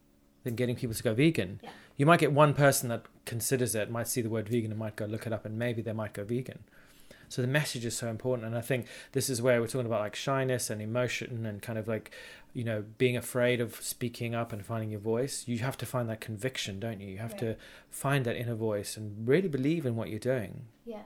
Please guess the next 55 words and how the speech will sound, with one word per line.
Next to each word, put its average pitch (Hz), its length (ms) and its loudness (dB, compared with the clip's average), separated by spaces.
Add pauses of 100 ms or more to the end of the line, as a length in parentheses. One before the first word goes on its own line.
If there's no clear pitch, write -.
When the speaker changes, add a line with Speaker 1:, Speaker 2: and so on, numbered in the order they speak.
Speaker 1:
'Cause 139 160 -2
if 147 100 -2
you 143 80 4
don't, 127 320 8
then 120 160 2
it's 104 120 0
very 127 200 8
easy 117 260 4
for 113 120 0
people 113 320 0
to - 120 -6
just - 380 -4 (220)
Speaker 2:
Knock 202 200 -14
you 226 100 -10
over, 320 380 -12
yeah. 240 140 -10
Speaker 1:
"Be 175 120 6
quiet, 143 440 6
sit - 220 -2
down, 131 300 4
your 139 120 2
Speaker 2:
Mm-hmm. 135 220 0
Speaker 1:
vegans 127 140 0
are 139 40 4
crazy." 120 420 2
'Cause 113 220 -2 (380)
there's, 139 200 10
it's, 127 200 -2
it's 135 260 -2
an 139 100 2
old 139 140 2
tactic - 420 -2
on 113 180 -2
social 123 300 -2
media 127 280 0
where 110 100 0
you 110 80 2
start 110 240 -2
to - 80 -6
talk - 240 2
about 110 240 2
something 110 220 -2
you're 110 100 -2
passionate 135 380 -2
about 107 160 0
and 107 80 -8
people 117 240 -4
come 117 240 -4
in 110 260 -6
and 110 280 -8
cut - 240 -10
you 127 120 4
off 131 160 0
and 107 100 -6
say, 110 300 0